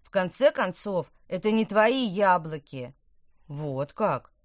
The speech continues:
И кто же их хозяин?» «Они принадлежат всем нам»,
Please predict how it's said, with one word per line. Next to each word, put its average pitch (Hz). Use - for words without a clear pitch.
И 151
кто 196
же 175
их 143
хозяин?» 143
«Они 262
принадлежат 269
всем 349
нам», 247